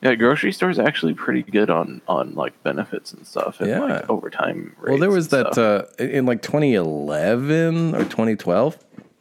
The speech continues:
Speaker 2: they almo-, they launched, like, a general strike on all, of all the cashiers across all the grocery stores in the city.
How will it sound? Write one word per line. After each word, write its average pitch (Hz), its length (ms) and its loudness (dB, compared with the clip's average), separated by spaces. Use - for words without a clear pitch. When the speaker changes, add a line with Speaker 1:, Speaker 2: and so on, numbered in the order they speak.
Speaker 2:
they 123 380 0
almo-, 123 340 2
they 117 240 2
launched, 120 340 2
like, 98 140 0
a 92 60 0
general 98 320 2
strike 101 460 0
on 85 120 0
all, 90 420 0
of 85 120 -2
all 90 180 2
the 98 100 2
cashiers 92 420 -2
across 82 260 -4
all 90 80 0
the 82 80 0
grocery 82 300 -4
stores 87 260 -2
in 78 80 -4
the 73 80 -8
city. 90 440 -2